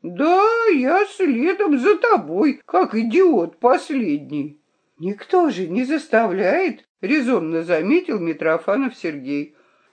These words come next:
«Ага, значит, ты можешь, а мне слабо», взъярился мальчишка.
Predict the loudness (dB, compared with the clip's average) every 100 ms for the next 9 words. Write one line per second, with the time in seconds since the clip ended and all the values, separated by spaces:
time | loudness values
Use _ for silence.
0 | _ 0 0 0 -6 -18 -18 _ -4 -2
1 | 2 2 4 0 0 -4 2 4 4 2
2 | 2 2 0 -8 _ _ -2 2 2 0
3 | 0 -2 2 4 4 4 4 4 0 -4
4 | -12 -8 -4 -2 -2 -6 -6 -2 0 -2
5 | -6 -10 -6 -4 -4